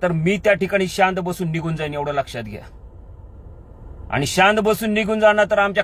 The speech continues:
खानदानात कुणी कधी केलं नाही. भागवीन म्हणजे असा भागवीन ना की परत धनगरांच्या नादाला तुमच्या येणार शंभर पिढ्या लागणार नाहीत, लक्षात घ्या. येतोय रविवारी माझ्या सगळ्या दौऱ्याची तारीख, वेळ, कुठल्या ठिकाणी,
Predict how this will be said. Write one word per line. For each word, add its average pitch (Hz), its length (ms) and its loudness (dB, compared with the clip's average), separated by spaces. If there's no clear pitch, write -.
खानदानात 196 460 4
कुणी 196 160 -2
कधी 175 200 -4
केलं 143 280 -6
नाही. 107 140 -8
भागवीन 170 460 2
म्हणजे 233 220 2
असा 226 240 6
भागवीन 190 460 0
ना 226 160 2
की 131 80 -12
परत 185 380 0
धनगरांच्या 185 500 0
नादाला 185 420 2
तुमच्या 170 360 -4
येणार 165 320 -2
शंभर 175 420 -2
पिढ्या 156 200 0
लागणार 127 340 0
नाहीत, 113 180 -12
लक्षात 113 280 -12
घ्या. 80 180 -18
येतोय 185 360 2
रविवारी 165 380 -2
माझ्या 180 260 0
सगळ्या 180 220 -4
दौऱ्याची 175 360 -4
तारीख, 175 440 2
वेळ, 180 340 0
कुठल्या 175 340 -8
ठिकाणी, 180 400 -2